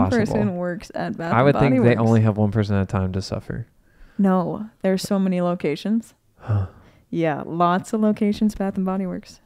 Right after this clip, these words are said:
Speaker 1: Um, another thing that's like candles that I don't like are incense.
Speaker 2: Incense, along the same line. They make me
Speaker 1: Yeah.
Speaker 2: sneeze. I also think I'm a little bit allergic.
Speaker 1: I think they make me dizzy.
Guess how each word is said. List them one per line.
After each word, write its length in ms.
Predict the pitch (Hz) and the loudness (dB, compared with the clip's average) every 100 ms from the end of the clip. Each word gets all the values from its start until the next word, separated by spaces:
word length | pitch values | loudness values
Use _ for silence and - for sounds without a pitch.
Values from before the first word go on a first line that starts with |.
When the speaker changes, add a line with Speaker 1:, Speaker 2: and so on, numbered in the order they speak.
| - | -2
Speaker 1:
Um, 680 | 120 113 113 113 113 110 - _ _ _ _ - | 0 2 4 4 2 0 -8 _ _ _ _ -4
another 300 | 139 170 185 | 0 0 0
thing 160 | 185 | 0
that's 180 | 156 - | 0 2
like 160 | 117 - | 0 2
candles 320 | 143 139 135 | -2 0 0
that 140 | 135 | 2
I 100 | 127 | 4
don't 180 | 127 127 | 2 2
like 320 | 127 131 127 - | 2 2 0 -2
are 220 | 107 98 | 0 0
incense. 840 | - 104 113 - - - - - - _ _ - - | 2 2 0 -2 -8 -12 -16 -20 -20 _ _ -20 -2
Speaker 2:
Incense, 720 | 185 208 226 240 226 220 - - | 4 6 6 6 6 4 -2 -4
along 240 | 175 185 | -2 0
the 80 | 180 | -2
same 260 | 190 185 185 | -2 -4 -2
line. 200 | 175 170 | -2 0
They 100 | 185 | 2
make 160 | 247 - | 2 6
me 80 | 254 | 6
Speaker 1:
Yeah. 60 | |
Speaker 2:
sneeze. 720 | 135 - 214 202 226 277 294 - | 6 4 4 6 6 6 2 0
I 140 | 202 | 0
also 260 | 208 262 359 | 2 0 -2
think 220 | 349 349 | -4 -4
I'm 120 | 311 | 0
a 80 | 269 | 2
little 200 | 269 262 | 2 2
bit 160 | 254 247 | 2 2
allergic. 600 | 247 247 294 - - - | 2 2 -2 -8 -14 -14
Speaker 1:
I 140 | - 147 | -8 -6
think 180 | 208 196 | -6 -2
they 140 | 127 | 0
make 200 | 110 98 | 2 0
me 180 | 98 90 | -4 -8
dizzy. 540 | - 92 127 - - | -6 -4 -4 -8 -18